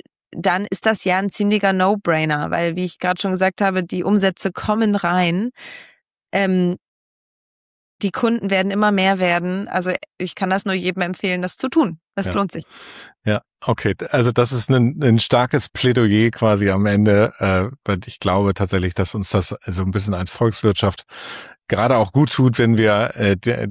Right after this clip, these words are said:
Speaker 2: eine Lösung für die, für die Nachfolgewelle quasi bekommen. Äh, und, äh, d-, d-, der, der Eintrittszeitpunkt könnte eigentlich ja gar nicht, äh, gar nicht besser
Speaker 1: Ja.
Speaker 2: sein.
Speaker 1: Ja,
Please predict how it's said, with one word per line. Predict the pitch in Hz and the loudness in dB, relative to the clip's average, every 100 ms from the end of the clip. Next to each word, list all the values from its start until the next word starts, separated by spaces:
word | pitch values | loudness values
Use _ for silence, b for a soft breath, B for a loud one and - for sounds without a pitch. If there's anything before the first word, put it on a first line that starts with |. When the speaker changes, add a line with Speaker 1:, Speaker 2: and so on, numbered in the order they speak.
| - | -2
Speaker 2:
eine | 113 104 | 2 4
Lösung | 107 113 101 | 4 2 0
für | - 107 | -2 0
die, | 95 95 101 | 2 2 2
für | 120 110 | -2 -2
die | 95 | 0
Nachfolgewelle | 95 107 - 95 87 92 95 90 | 0 0 0 0 2 2 2 0
quasi | 98 90 87 | -2 -2 -4
bekommen. | 82 92 - 101 95 117 B B B B - | -10 -8 -2 0 0 -2 B B B B -2
Äh, | 95 95 - | 0 0 0
und, | 101 98 95 - _ - | 2 2 0 -8 _ -8
äh, | 98 95 | -6 -6
d-, | 131 - | -8 -14
d-, | 123 110 | -14 -12
der, | 104 98 92 90 98 | -4 0 2 2 -2
der | - 95 87 104 - - | -4 -2 -2 -4 -10 -2
Eintrittszeitpunkt | 95 107 104 - 110 - - - 98 110 - 107 95 | 2 2 0 -6 -6 -6 -8 -4 -2 -2 0 -2 0
könnte | 104 104 98 | 0 0 2
eigentlich | 78 90 - | 0 0 0
ja | 92 | -2
gar | 87 90 | 0 0
nicht, | 85 - - | -2 -6 -10
äh, | - - | -4 -4
gar | 82 85 | -4 -4
nicht | 85 - | -4 -6
besser | - 92 82 | -6 -2 -2
Speaker 1:
Ja. | - | -4
Speaker 2:
sein. | - 110 95 _ B B B B | -6 -12 -14 _ B B B B
Speaker 1:
Ja, | - | -12